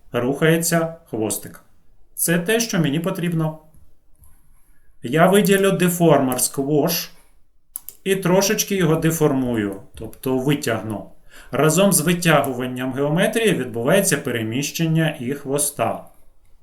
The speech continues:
Перевіримо тепер, як працює сам хвіст. Виділив контролер головний, повертаю,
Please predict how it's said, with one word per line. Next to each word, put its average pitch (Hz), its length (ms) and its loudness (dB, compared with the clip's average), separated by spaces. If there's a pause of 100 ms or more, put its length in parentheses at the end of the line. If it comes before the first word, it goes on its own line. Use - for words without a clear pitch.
(960)
Перевіримо 151 440 4
тепер, 156 300 0
як 147 280 4
працює 139 440 2
сам 135 320 0
хвіст. 135 580 -4 (800)
Виділив 120 640 -2
контролер 117 640 -4
головний, 113 800 -6 (800)
повертаю, 113 920 -2